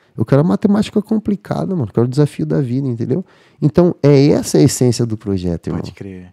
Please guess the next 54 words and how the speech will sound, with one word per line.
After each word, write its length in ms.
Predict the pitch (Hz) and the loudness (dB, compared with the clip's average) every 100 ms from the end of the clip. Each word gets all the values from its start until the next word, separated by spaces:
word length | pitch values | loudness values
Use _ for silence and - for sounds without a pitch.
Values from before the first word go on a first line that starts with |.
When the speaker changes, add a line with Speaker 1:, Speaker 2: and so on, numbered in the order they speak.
| - | -10
Speaker 1:
Entendeu? 300 | 98 107 127 | -2 0 0
Speaker 2:
Muito 160 | 139 - | -2 -8
foda. 280 | 143 131 | -4 2
Speaker 1:
É 80 | 147 151 | 6 8
muito 400 | 151 226 - 226 | 8 6 4 2
além 220 | 208 208 | 4 4
Speaker 2:
Lindo 100 | 214 | 2
Speaker 1:
da 60 | |
Speaker 2:
demais, 340 | 202 - - 214 | 0 -2 -2 0
Speaker 1:
capoeira, 320 | 185 165 240 | 2 4 2
Speaker 2:
cara. 140 | 269 226 | -2 -4
Speaker 1:
velho. 240 | 156 117 | -4 -4
É 100 | - | -4
além 180 | 208 220 | -2 0
da 140 | 233 | -2
capoeira, 680 | 233 226 208 151 185 214 135 | -6 -8 -2 0 0 -2 -2
entendeu? 320 | 120 135 175 _ _ _ _ | -2 -2 -2 _ _ _ _
E 100 | 139 | 6
além 160 | 165 233 | 8 8
de 140 | 220 | 6
tudo 260 | 208 214 240 | 4 2 4
isso, 220 | 202 - | 2 0
eu 40 | - | -2
treino 240 | 208 220 | 0 0
todo 300 | 214 214 120 | 0 -2 -4
dia, 260 | 151 123 170 | -4 -4 -4
mano, 180 | 107 - | -4 -6
pra 100 | 117 | -4
me 140 | 117 | -2
preparar, 640 | 117 117 - - 107 117 | -2 -6 -4 -8 -4 -4
entendeu? 260 | 127 123 120 | -4 -2 -2
Speaker 2:
Uhum. 100 | 110 | -2
Speaker 1:
Qualquer 320 | 139 - 156 131 | -4 0 2 2
dia 420 | 120 143 175 101 104 123 113 _ _ _ | 0 0 0 -2 -6 -20 -20 _ _ _
pode 240 | - 92 101 | -6 -2 -2
aparecer 360 | - 98 - | -4 -8 -8
alguém 180 | 95 104 | -6 -4
pra 140 | 110 92 | -4 -6
querer 140 | 92 | -6
desafiar 500 | 101 101 - 107 127 | -4 -4 -4 -2 0
e 100 | 117 | 0
vai 160 | 101 107 | 0 2
derrubar, 460 | 110 107 92 104 | 2 2 0 -2
vai 100 | 117 | -2
bater, 340 | 104 98 - 131 | -2 -2 -2 -4
tá 140 | 214 | -4
tudo 180 | - 190 | -6 -4
bem, 160 | 180 | -2
né? 80 | 180 | -2
Vai 120 | 139 | -4
se 100 | 123 | -4
abraçar, 400 | 135 127 117 - | -4 -2 -2 -4
se 140 | 127 127 | -4 -2
beijar, 400 | 120 107 117 | 2 4 2